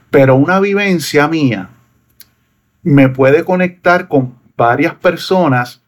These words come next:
si es algo que pasa la, la gran, eh, mayoría de las personas, como,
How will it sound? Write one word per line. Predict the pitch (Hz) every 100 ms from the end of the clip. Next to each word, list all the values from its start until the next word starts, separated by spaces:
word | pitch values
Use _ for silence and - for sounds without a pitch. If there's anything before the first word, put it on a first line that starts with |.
| _ _ _ _ _ _ -
si | - 135
es | 123
algo | 135 135 151 165
que | 139
pasa | 131 120 131 - 143 135
la, | 127 -
la | 120 113
gran, | 110 113 127 127 - _ -
eh, | 120 113 110 -
mayoría | 120 113 113 123
de |
las | 120
personas, | - 104 127 143 131
como, | 110 104